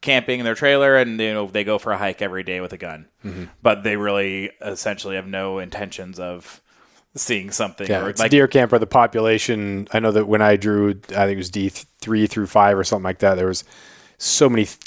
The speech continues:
Speaker 2: tens of thousands of tags and only, you know, a six percent success rate because there were, A, people who were just doing that, who was just deer camp. It was just a weekend with the buddies,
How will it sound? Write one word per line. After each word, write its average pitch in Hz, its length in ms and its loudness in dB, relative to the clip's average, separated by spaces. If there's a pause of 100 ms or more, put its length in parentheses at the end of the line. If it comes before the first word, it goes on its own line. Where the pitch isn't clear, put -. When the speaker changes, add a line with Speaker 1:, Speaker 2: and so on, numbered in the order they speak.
Speaker 2:
tens 131 300 0
of 95 100 -2
thousands 104 500 2
of 92 120 -6
tags 92 520 0
and 98 160 -6
only, 101 460 0
you 92 120 -8
know, 90 100 -4
a 87 120 -2
six - 280 -2
percent 98 360 0
success - 460 0
rate 92 220 -2
because 95 420 -2 (380)
there 110 160 6
were, 104 180 4
A, 120 220 4
people 107 320 2
who 104 80 -2
were 101 100 0
just 92 220 -6
doing 95 240 -2
that, 110 320 2
who 107 140 -2
was 95 100 -4
just 101 180 -4
deer 95 140 0
camp. 90 320 -6
It 110 40 -2
was 104 80 -4
just 104 140 -4
a 101 60 -2
weekend 110 360 2
with 101 100 -4
the 110 60 -8
buddies, 95 380 0